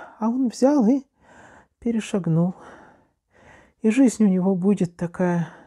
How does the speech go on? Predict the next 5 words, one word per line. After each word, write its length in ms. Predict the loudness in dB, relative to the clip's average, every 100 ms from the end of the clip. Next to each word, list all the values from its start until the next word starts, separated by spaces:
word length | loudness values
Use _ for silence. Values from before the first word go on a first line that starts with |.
| _
большая 720 | -2 -2 0 0 2 2 -2 _ _ _ -20 -20 -20 -20 -20 _ _ _ -20 -20 -2
и 100 | 0
светлая, 680 | 2 4 4 6 4 4 2 -4 -12 -2
и 100 | -2 -2 _
прекрасная. 880 | -2 -2 2 2 0 -2 -2 -2 -4